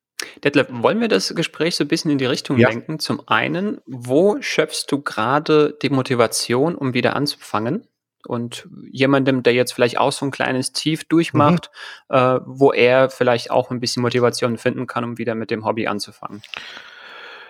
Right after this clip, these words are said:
Speaker 2: Ähm, das eine ist, was ich zwar ungerne mache, in die Vergangenheit zu schauen.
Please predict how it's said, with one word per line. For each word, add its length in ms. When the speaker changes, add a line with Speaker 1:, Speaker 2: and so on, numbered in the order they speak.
Speaker 2:
Ähm, 440
das 260
eine 440
ist, 540
was 180
ich 240
zwar 420
ungerne 440
mache, 460
in 200
die 140
Vergangenheit 680
zu 140
schauen. 440